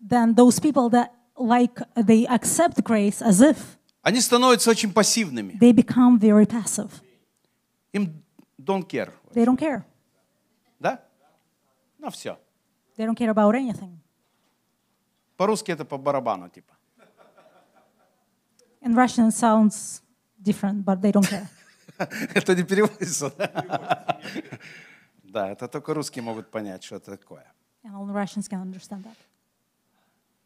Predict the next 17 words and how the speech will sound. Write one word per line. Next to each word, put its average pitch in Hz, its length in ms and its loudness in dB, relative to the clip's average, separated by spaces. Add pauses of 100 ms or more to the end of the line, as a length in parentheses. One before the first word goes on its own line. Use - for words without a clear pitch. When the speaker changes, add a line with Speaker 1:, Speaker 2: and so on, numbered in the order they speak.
(1900)
Speaker 2:
Я 180 140 0
хочу, 220 240 -4
чтобы 190 220 -8
мы 208 60 -2
прочитали 190 480 0
один 185 260 -4
текст, 214 380 -4
и 165 60 0
мы 170 140 -2
порассуждаем 160 720 0
в 143 40 -4
этой, 143 200 -4
в 139 120 -8
этой, 143 300 -8
в 131 100 -8
этой 147 180 -6
концепции. 113 680 -12